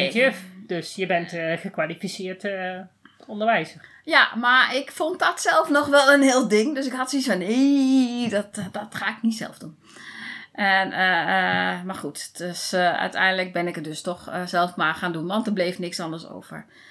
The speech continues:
Speaker 2: Eh, dingen die, zeg maar, aangedragen, hè, werden waar ze dan wel naartoe konden, is bijvoorbeeld, eh, eh, Horizon is er een van.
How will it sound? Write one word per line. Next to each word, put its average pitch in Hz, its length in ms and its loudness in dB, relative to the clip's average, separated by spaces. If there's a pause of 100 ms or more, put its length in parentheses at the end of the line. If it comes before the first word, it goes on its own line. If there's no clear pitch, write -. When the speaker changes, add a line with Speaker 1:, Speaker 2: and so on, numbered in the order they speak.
(280)
Speaker 2:
Eh, 175 220 -2
dingen 196 300 0
die, 180 320 -2
zeg 190 180 -6
maar, 214 120 2
aangedragen, 185 720 0
hè, 170 160 -2
werden 175 260 -2
waar 170 160 2
ze 175 80 -8
dan 170 140 -2
wel 160 120 -4
naartoe 175 340 -6
konden, 180 480 -6
is 175 180 -12
bijvoorbeeld, 165 560 -12
eh, 160 300 -10
eh, 160 480 -12
Horizon 185 520 0
is 175 120 -6
er 175 100 -4
een 175 180 -4
van. 170 280 -10